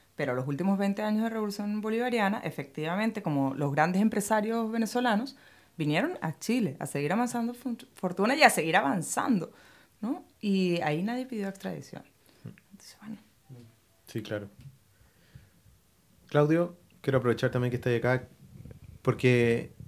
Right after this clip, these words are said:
Speaker 2: lo que está pasando en, lo que está pasando en Chile siempre tiene que ver con lo que está pasando en el Gualmapu.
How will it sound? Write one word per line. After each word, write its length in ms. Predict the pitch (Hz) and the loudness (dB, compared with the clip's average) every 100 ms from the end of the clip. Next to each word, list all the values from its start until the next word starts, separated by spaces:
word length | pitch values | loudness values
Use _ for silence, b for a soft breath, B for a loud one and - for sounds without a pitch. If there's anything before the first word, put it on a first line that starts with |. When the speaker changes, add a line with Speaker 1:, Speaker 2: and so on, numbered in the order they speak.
| - | -10
Speaker 2:
lo 220 | 127 120 | -2 0
que 60 | 117 | 0
está 180 | 127 143 | 2 4
pasando 400 | 143 156 151 151 | 6 4 6 6
en, 680 | 135 127 120 113 110 107 104 _ _ _ _ _ _ _ _ _ _ | 6 2 0 -2 -4 -8 -12 _ _ _ _ _ _ _ _ _ _
lo 120 | 131 123 | -2 2
que 40 | |
está 140 | 131 | 4
pasando 340 | 143 147 147 147 | 4 4 4 4
en 240 | 127 117 - - | 2 0 -6 0
Chile 320 | 160 160 165 | 2 4 4
siempre 480 | - - 180 175 170 | 2 2 4 4 2
tiene 180 | 156 | 4
que 80 | 151 | 6
ver 120 | 147 | 4
con 120 | 143 135 | 4 2
lo 60 | |
que 60 | 123 | 4
está 140 | 127 | 2
pasando 300 | 123 123 120 | 2 0 0
en 60 | 113 | 0
el 60 | |
Gualmapu. 360 | 107 104 95 - | -2 -4 -6 -12